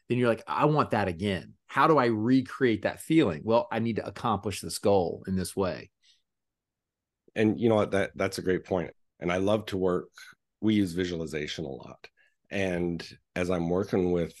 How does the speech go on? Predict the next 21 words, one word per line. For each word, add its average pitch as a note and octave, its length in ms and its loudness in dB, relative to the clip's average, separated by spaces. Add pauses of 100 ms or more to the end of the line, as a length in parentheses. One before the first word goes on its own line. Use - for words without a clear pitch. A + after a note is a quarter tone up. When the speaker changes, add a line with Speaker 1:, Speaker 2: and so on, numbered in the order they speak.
(100)
Speaker 2:
athletes, D#2 680 -6 (180)
I'll D#2+ 120 -6
talk F2 280 -4
to E2 100 -8
them D2 100 -4
a C#2 40 -4
lot D2 260 -4
about, C#2+ 180 -8 (200)
about C2 160 -10
it. - 80 -12
You D2+ 80 -8
know, D2 60 -6
as D#2 160 -6
you're D#2+ 200 -4 (180)
doing G2+ 260 4
your F#2 80 2
visual-, E2 460 -6
visualization, D#2 880 -4 (840)
think B2+ 220 4
of F#2 240 0 (100)
a D#2+ 280 -4